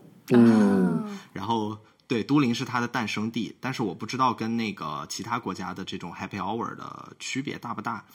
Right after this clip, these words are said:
Speaker 3: 但是意大利很有意思，因为刚才我们有聊到，就是说意大利人他们吃晚饭很晚嘛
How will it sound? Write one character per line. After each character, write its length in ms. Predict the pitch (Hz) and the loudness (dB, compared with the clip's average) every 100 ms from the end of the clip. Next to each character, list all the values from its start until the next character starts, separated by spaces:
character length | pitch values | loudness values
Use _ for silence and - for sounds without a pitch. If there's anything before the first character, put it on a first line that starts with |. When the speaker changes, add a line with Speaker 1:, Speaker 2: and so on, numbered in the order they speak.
| - - _ | -20 -20 _
Speaker 3:
但 120 | 123 | -8
是 200 | 123 117 | -4 -4
意 160 | 117 143 | -4 -4
大 140 | 127 | -4
利 100 | 143 | -2
很 160 | 123 98 | -4 -6
有 80 | 90 | -6
意 120 | 95 | -6
思， 180 | - 82 | -8 -8
因 100 | 104 | -6
为 200 | 117 110 - | -6 -6 -8
刚 160 | 117 | -8
才 100 | 120 | -4
我 120 | 117 82 | -6 -4
们 120 | 92 | -8
有 80 | 85 | -8
聊 220 | - 90 | -10 -4
到， 180 | 104 90 | -4 -4
就 120 | 95 | -8
是 140 | - 82 | -12 -12
说 340 | - 85 85 | -10 -8 -8
意 120 | 95 | -6
大 120 | 95 | -6
利 100 | 92 | -6
人 160 | 90 90 | -6 -8
他 100 | 92 | -8
们 100 | 92 | -8
吃 160 | - 104 | -6 -6
晚 160 | 92 | -6
饭 140 | - 92 | -6 -8
很 220 | 82 92 | -10 -10
晚 200 | 90 - | -10 -12
嘛 120 | - | -16